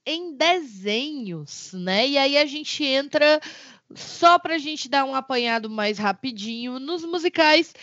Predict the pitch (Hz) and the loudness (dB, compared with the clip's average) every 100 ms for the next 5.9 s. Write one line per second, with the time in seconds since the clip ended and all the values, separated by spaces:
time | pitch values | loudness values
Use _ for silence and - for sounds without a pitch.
0 | - _ - 320 330 320 370 440 453 - | -20 _ -8 -6 -4 0 2 2 0 -6
1 | - 240 233 233 202 165 147 156 185 180 | 2 6 6 4 -2 -6 -8 0 2 2
2 | 185 180 180 165 175 180 175 160 165 160 | -2 0 -2 -4 -10 -4 -4 -4 -10 -10
3 | 156 151 165 190 220 247 247 220 233 247 | -14 -12 -4 0 2 0 -4 0 0 2
4 | 240 226 233 226 226 269 262 254 277 339 | 0 2 2 2 0 -6 0 2 2 2
5 | 294 220 220 - - 160 - - - | 4 4 0 -8 -12 -14 -20 -20 -20